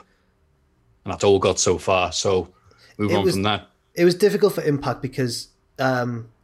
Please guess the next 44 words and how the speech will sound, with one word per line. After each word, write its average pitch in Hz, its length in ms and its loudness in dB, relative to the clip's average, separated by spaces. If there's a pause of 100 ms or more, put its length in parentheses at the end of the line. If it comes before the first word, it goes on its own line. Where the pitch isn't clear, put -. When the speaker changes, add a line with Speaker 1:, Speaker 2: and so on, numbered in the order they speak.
(520)
Speaker 2:
I, 147 220 2
I - 20 0
heard 175 200 4
a 180 40 2
good 175 240 2
point 175 280 2
that 135 80 -2
was 135 160 -2
like, 127 300 2
they 139 140 6
don't 180 180 4
wanna 180 220 4
turn - 460 0
it 156 80 4
into 151 200 4
a 143 60 6
bit 147 160 4
of 131 120 2
a - 40 0
storyline 131 760 2
or 123 80 -2
say, 131 260 0
like, 127 280 -2
"Well, 151 200 2
she's 143 180 -2
not 160 180 0
turned 190 240 2
up, 208 180 4
so - 160 0
this 190 240 2
has 139 120 -2
happened," 123 360 -2 (220)
in 143 140 0
case 143 500 2 (160)
something 139 280 2
really 131 180 6
serious 139 480 4
and 117 220 -6
bad 127 280 -2
has 113 120 -2
happened 117 320 -4
and 107 100 -8
she's 113 200 -6
not, 120 260 -2